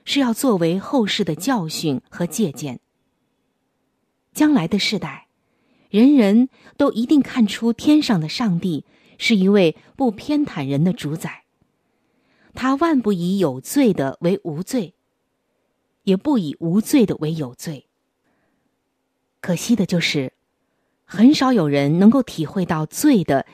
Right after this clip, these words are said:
极端邪恶。世人往往暗自庆幸，以为上帝既然是如此的良善，就不会刑罚罪人了。但是，在圣经历史的光照下，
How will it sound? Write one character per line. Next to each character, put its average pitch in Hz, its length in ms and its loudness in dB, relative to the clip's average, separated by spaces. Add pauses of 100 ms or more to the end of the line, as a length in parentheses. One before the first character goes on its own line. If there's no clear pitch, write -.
极 180 280 -2
端 220 200 4
邪 147 280 -6
恶。 165 300 -6 (1400)
世 - 240 -2
人 190 280 4
往 208 260 4
往 143 320 2
暗 233 180 4
自 196 120 0
庆 233 280 4
幸， 151 280 -4 (960)
以 202 140 0
为 202 120 2
上 269 300 0
帝 226 340 2 (200)
既 311 160 2
然 226 180 4
是 233 260 4
如 190 240 4
此 - 220 -6
的 139 140 -14
良 139 240 -12
善， 214 300 -10 (600)
就 269 160 -2
不 208 260 -2
会 254 220 0
刑 185 380 -2
罚 131 340 -6
罪 202 240 -4
人 131 240 -12
了。 - 140 -18 (1500)
但 196 140 0
是， 147 320 -6 (600)
在 240 180 -2
圣 240 260 4
经 240 300 8
历 302 160 6
史 - 220 -2
的 139 100 -10
光 233 260 -2
照 220 160 -6
下， 165 340 -14